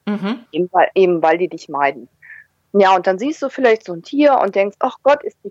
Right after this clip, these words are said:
Speaker 2: klein.“ Und dann hat die auch noch die linke Ohrspitze ab.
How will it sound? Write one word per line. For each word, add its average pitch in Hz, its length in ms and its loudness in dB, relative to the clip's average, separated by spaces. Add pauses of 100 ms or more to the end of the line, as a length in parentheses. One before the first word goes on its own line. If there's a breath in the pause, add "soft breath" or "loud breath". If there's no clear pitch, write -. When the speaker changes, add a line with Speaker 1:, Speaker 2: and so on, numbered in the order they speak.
Speaker 2:
klein.“ 254 500 2
Und 202 280 -8
dann 190 220 -2
hat 240 180 0
die 226 140 -4
auch 190 160 0
noch 208 180 0 (100)
die 220 80 -2
linke 208 540 2
Ohrspitze 254 800 2
ab. 226 160 0